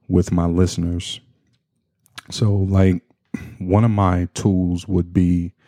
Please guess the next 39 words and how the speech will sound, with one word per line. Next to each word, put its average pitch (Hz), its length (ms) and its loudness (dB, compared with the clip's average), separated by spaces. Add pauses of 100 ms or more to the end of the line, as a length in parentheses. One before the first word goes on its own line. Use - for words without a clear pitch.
(1200)
try 120 240 0
to 120 80 0
come 101 260 -2
out 92 140 0
of 90 60 -2
your 87 100 -4
comfort 87 420 -6
zone. 90 280 -8 (1000)
So - 220 -6
I 90 100 -2
know 95 220 0
we 92 260 0
all 90 300 0
get 92 260 -4
put 95 180 0
in 92 120 -2
our 87 120 0
silos 90 760 0
and 87 180 -4
we, 90 240 -2 (640)
we 95 140 2
like 87 300 0
doing 92 300 2
things 90 320 0
that 92 140 -2
we're 90 80 -4
used 90 280 -4
to - 60 -6
doing 95 420 0
and 87 140 -4
we're 90 80 -4
creatures 92 480 -2
of 90 140 -4
habit. 98 480 0 (400)
Yeah, 87 340 2 (300)
I 101 80 2
get 90 260 0
that. 85 280 -2 (500)
But 95 400 0